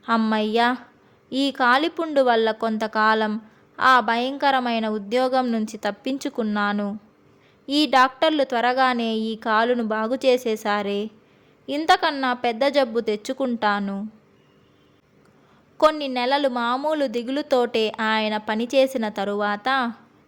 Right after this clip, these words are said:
ఇంకో పుండు అతడి కాలి మీద, ఈసారి చీలమండలం మీద ఏర్పడింది.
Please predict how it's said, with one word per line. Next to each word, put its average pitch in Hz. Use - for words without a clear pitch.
ఇంకో 320
పుండు 269
అతడి 226
కాలి 233
మీద, 208
ఈసారి 254
చీలమండలం 247
మీద 208
ఏర్పడింది. 208